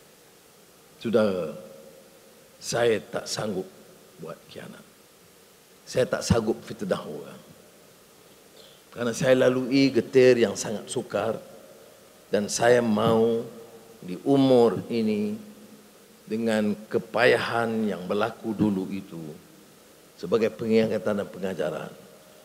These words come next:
untuk pastikan tidak ada kezaliman terhadap sesiapa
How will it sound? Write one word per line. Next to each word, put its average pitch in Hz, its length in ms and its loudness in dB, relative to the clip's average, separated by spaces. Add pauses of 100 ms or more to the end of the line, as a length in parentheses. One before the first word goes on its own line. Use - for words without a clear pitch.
(680)
untuk 120 540 -2
pastikan 85 760 -8 (840)
tidak 110 320 -2
ada 113 240 -2
kezaliman 98 720 -4
terhadap 101 420 -4
sesiapa 113 720 0